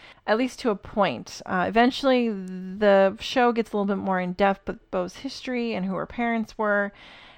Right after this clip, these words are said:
And for me personally, I kinda keep it as Bo being neutral and assisting humans.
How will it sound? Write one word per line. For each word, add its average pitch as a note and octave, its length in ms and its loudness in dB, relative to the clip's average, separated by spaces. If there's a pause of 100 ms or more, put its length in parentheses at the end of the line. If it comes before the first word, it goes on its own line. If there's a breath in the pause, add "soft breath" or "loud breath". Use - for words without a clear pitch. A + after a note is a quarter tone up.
(160 loud breath)
And G#3+ 340 0
for - 160 -4
me B3+ 200 0
personally, A3 520 -2
I F#3+ 140 0
kinda G#3+ 300 -2
keep - 340 -8
it G#3+ 260 0
as F#3+ 320 0
Bo F#3+ 220 4
being F#3+ 260 -2
neutral B3 460 2
and G3 100 0
assisting F#3+ 460 -6
humans. G#3+ 640 -6